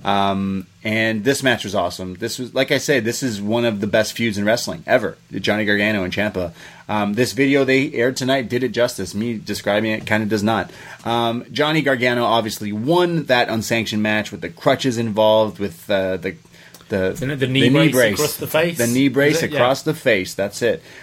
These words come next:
Speaker 1: Um, and it shows all that. It shows them then having rematches. It shows how Johnny accidentally helped Ciampa win the title. Then the Chicago Street fight. Um,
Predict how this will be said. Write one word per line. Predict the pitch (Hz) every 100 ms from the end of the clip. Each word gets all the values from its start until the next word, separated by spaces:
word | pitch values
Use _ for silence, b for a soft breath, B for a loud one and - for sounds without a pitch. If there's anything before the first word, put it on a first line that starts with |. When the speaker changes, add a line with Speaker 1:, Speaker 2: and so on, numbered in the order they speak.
| B B
Speaker 1:
Um, | - 123 123 123 135
and | 139
it | 135
shows | - 185 160
all | 143 123
that. | 113 117 -
It | -
shows | - 160 147
them | 147 139
then | 127 120
having | 107 117 107
rematches. | 101 131 185 185 170 165 170 156 135 B B B
It | 143
shows | - 160 160 120 98 _ _ _ -
how | 117 113
Johnny | 98 117 120 120
accidentally | 110 104 110 113 107 104 98 87 -
helped | 110 107 - -
Ciampa | - 107 92
win | 90 139 147
the |
title. | 139 139 135 127 B B B B B B _ _ _
Then | 151 135
the | 120 -
Chicago | - 143 123 123 107 98
Street | - 175 175
fight. | 165 160 156 156 - 139
Um, | 135 139 131 131